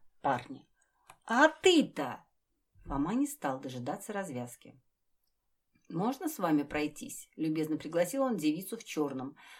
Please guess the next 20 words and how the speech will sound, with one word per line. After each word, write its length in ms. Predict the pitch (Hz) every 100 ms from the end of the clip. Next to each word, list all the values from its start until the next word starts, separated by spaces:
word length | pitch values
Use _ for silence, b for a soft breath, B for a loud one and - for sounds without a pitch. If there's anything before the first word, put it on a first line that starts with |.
| B
поскольку 420 | - 160 196 202
та 200 | - 233
была 220 | 233 233
трезвее 520 | 226 226 226 175 127
своей 260 | 117 143 131
противницы. 800 | 127 151 160 127 117 - - - _ _ _ _ _ _ _ _
"Зовите 420 | 196 220 269 269
меня 180 | 185 165
просто 440 | 160 220 233 -
Арина", 460 | 233 185 131 120 135 _ _ -
мигом 380 | 156 151 135 139
утихла 560 | - 160 151 - 113 -
та 200 | - 277 B B B -
и 60 |
с 80 | 240
очаровательной 560 | 247 254 240 226 226 196
улыбкой 460 | 202 294 - 247
проплыла 680 | 240 180 160 151 139 139 180
мимо 300 | 185 143 127
Фомы 440 | - 127 156 254